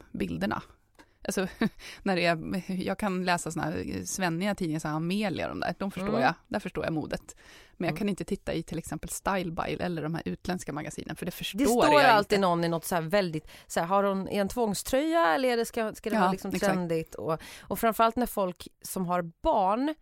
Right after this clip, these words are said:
Speaker 2: det kan jag
Speaker 1: Mm.
Speaker 2: bli riktigt provocerad av, och det säger ju mest om mig, men så här, fashionistor som får barn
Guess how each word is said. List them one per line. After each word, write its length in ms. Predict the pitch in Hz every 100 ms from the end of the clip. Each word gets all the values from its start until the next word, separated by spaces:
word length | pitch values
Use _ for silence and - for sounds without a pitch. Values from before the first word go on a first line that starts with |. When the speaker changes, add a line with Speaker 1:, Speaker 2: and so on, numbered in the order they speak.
| _
Speaker 2:
det 100 | 240
kan 120 | 202
jag 120 | 226
Speaker 1:
Mm. 120 | 170
Speaker 2:
bli 80 | 147
riktigt 400 | 143 - - 156
provocerad 560 | - 160 156 254 240 156
av, 100 | 123
och 80 | 151
det 180 | 185 180
säger 220 | 175 156
ju 80 | 147
mest 260 | 147 - 160
om 100 | 175
mig, 220 | 196 156
men 200 | 170 170 - - -
så 120 | 196
här, 60 |
fashionistor 1120 | - - 226 - 233 240 - - 233 196 208 247 _ _ _ _ _ _ _ -
som 260 | - 214
får 300 | 196 208 175 175
barn 640 | 175 277 156 190 262 330